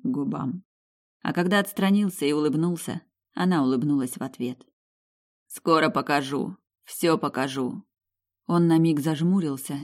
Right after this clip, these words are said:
и, снова открыв глаза, исполнил отцовский завет. «Я люблю тебя, Натаниэла Виктория Каантин. Я люблю тебя и скорее разнесу этот мир в щепки, чем позволю нас разлучить».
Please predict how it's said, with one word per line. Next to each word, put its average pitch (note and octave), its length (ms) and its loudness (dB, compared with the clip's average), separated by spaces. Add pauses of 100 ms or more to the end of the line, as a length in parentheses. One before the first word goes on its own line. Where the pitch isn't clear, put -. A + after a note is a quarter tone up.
и, D#3+ 140 2
снова D#3+ 420 -2
открыв C#3 360 -4
глаза, D3 480 -6 (300)
исполнил D3 680 -2
отцовский C3 520 -8
завет. C3+ 460 -8 (640)
«Я D3+ 240 2
люблю E3 320 6
тебя, C#3 280 2
Натаниэла C#3+ 600 2
Виктория C3+ 560 -2
Каантин. C3 720 -2 (320)
Я D#3 220 4
люблю D3 360 2
тебя B2+ 380 -6 (300)
и - 100 0
скорее E3 440 2
разнесу E3 540 2
этот D#3+ 280 2
мир D#3 240 0
в - 40 -8
щепки, C#3+ 640 -2 (280)
чем D#3+ 260 0
позволю C#3+ 540 -2
нас C3+ 300 -2 (180)
разлучить». B2+ 800 -6